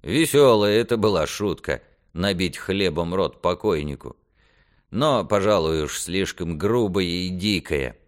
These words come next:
по понятиям цивилизованных людей, не говоря уж о бесполезном расходовании съестных припасов. Не раз случалось мне видеть, друг Раналд,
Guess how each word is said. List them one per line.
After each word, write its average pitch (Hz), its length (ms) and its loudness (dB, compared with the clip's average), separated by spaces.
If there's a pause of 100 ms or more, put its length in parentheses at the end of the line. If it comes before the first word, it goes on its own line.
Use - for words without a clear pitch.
по 87 100 0
понятиям 78 640 -2
цивилизованных 82 1000 -4
людей, 78 420 -8 (360)
не 92 140 -2
говоря 92 400 4
уж 82 160 -2
о 87 60 0
бесполезном 76 800 -2
расходовании 76 720 -6
съестных 87 500 -6
припасов. - 500 -4 (1200)
Не 87 240 -2
раз 143 260 4
случалось 120 720 0
мне 127 240 0
видеть, 107 600 -6
друг 104 380 -2
Раналд, 85 760 -4